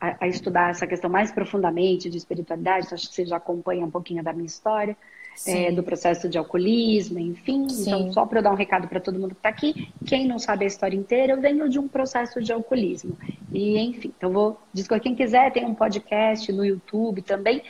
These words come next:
Speaker 1: que eu explico direitinho como tudo aconteceu. Então, quem quiser procurar, vai lá. Mas, enfim, quando veio do meu processo de alcoolismo, eu comecei a estudar espiritualidade. Aí eu parei de beber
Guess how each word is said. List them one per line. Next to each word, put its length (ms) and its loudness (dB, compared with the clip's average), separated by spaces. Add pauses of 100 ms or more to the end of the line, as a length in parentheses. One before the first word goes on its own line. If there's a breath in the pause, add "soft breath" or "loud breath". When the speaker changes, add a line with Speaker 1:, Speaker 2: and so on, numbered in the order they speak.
(160 loud breath)
Speaker 1:
que 100 0
eu 60 4
explico 320 0
direitinho 580 6
como 240 4
tudo 200 2
aconteceu. 580 -2 (100)
Então, 180 -6
quem 200 -10
quiser 220 2
procurar, 360 -2
vai 160 -2
lá. 100 -6 (380 loud breath)
Mas, 120 2
enfim, 220 0
quando 220 2
veio 220 2
do 80 0
meu 140 -4
processo 360 -4
de 80 -2
alcoolismo, 400 0
eu 40 -2
comecei 320 -2
a 40 2
estudar 280 -2
espiritualidade. 840 -6
Aí 200 -4
eu 120 2 (200)
parei 320 4
de 100 -2
beber 380 6